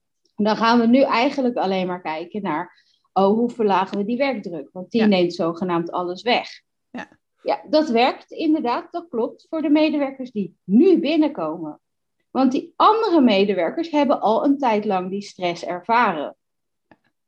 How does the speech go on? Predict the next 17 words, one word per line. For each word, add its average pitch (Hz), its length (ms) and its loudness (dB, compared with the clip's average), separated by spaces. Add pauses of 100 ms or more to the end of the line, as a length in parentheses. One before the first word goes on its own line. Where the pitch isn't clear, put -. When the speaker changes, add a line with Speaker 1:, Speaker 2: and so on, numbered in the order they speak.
(520)
Speaker 1:
Dus 254 400 -2 (120)
daar 285 300 4
moet 285 180 4
je - 100 -8
ook 339 160 -8
naar 254 160 -4
kijken. 190 280 -8
Niet 285 220 2
alleen 247 340 2
naar 196 140 -2
de 196 60 -6
mensen 190 340 -8
die 190 220 -4
er 175 80 -2
nu 196 480 4
last 180 320 -2
nog 254 340 0